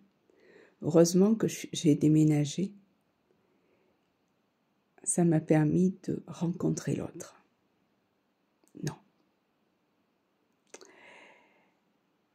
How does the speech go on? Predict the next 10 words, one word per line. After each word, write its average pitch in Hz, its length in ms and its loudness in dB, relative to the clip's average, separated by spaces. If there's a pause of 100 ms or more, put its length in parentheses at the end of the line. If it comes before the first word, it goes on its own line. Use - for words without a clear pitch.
(340)
C'est - 960 6 (560)
une 190 200 6
romantisation 202 1160 2 (1300)
de 156 100 -2
ce - 160 -2
qui - 180 -4
se - 140 0
passe 147 400 0
en - 80 -10
réalité. - 640 -14